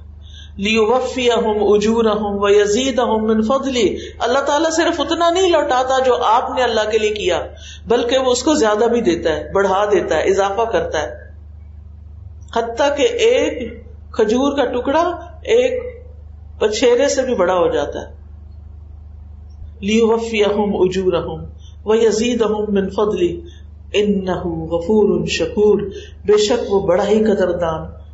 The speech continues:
اور چھوٹی سی نیکی پہ مان جانے والا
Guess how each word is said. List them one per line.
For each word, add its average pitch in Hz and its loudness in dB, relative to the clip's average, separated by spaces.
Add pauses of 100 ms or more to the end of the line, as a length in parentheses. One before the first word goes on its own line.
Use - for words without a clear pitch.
(720)
اور 180 -2 (280)
چھوٹی 311 2
سی 254 0
نیکی 220 2
پہ 202 2
مان 202 2
جانے 185 2
والا 165 0